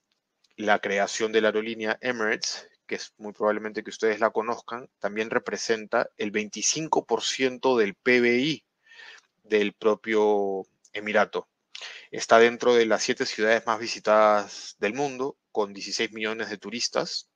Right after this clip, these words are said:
lo que recibe, y el aeropuerto de Dubái también es el pasaper-, el aeropuerto más transitado por pasajeros internacionales. Según los rankings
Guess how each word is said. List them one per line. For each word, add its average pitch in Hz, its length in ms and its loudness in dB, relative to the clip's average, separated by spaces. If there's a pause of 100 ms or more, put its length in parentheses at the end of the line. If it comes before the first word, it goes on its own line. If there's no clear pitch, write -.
(140)
lo - 140 -10
que 98 100 -6
recibe, 120 520 -4
y 120 120 -4
el 107 80 2
aeropuerto 131 1040 2
de 127 120 0
Dubái 127 520 4
también 113 560 -6
es - 260 -4
el 117 160 -6
pasaper-, 110 600 -2
el 101 160 -6
aeropuerto 101 420 -2
más 117 200 0
transitado 117 760 0 (420)
por - 160 -8
pasajeros 110 560 -2
internacionales. 101 1000 -4 (800)
Según 135 400 -2
los 135 160 2
rankings 139 720 -2